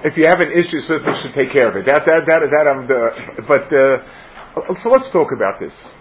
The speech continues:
It's one of these topics that has become a mishmash of things.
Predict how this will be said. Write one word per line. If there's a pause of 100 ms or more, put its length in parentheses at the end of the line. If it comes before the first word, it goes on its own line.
(1900)
It's
one
of
these (160)
topics
that
has
become (840)
a
mishmash
of
things.